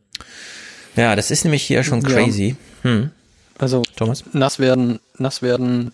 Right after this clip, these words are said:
Speaker 2: ja nicht, also nicht nass werden jetzt so, wenn man sagt, oh, jetzt ist nass, jetzt fällt's zusammen, sondern,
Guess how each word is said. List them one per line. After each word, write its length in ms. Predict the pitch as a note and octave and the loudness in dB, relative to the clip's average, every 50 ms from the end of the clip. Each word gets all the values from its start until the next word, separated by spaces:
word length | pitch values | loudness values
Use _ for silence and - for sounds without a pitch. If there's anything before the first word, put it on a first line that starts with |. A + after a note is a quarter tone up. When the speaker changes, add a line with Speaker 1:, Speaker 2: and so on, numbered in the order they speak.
| - - | -12 -10
Speaker 2:
ja 260 | C3+ C3 B2+ B2 A#2 | -8 -6 -4 -2 -2
nicht, 320 | A#2 A#2+ B2+ - - - - | -2 -2 -2 -4 -4 -4 -2
also 220 | A#2+ A#2 G#2+ A2 _ - | -2 -2 -2 -6 _ -2
nicht 260 | C3+ C3 C3 B2+ - | 0 0 0 2 2
nass 160 | C#3 C3 - C3 | 0 0 2 2
werden 280 | B2+ B2+ B2 B2+ B2 | 2 2 2 2 2
jetzt 200 | A#2+ A#2+ A#2+ - | 2 0 0 0
so, 120 | - C3+ B2 | 0 0 0
wenn 180 | A#2+ A#2+ A#2+ | 0 0 0
man 100 | A#2+ A#2+ | 0 0
sagt, 320 | A2+ A#2+ A#2 A2+ A#2+ - - | -2 -2 -4 -4 -4 -4 -2
oh, 160 | B2+ B2 B2 | 0 0 0
jetzt 180 | A#2+ A#2 - - | 0 -2 0 -2
ist 160 | C3 - - | -2 0 2
nass, 180 | B2 B2 - | 0 0 0
jetzt 120 | - A#2 - | -2 -8 -4
fällt's 240 | - A#2+ A2+ - - | -2 -2 -2 -2 -2
zusammen, 320 | A#2+ A#2 A2+ A#2+ C3 C#3 | -4 -2 0 0 -2 0
sondern, 240 | B2 A#2 A#2 A#2 | 0 0 0 0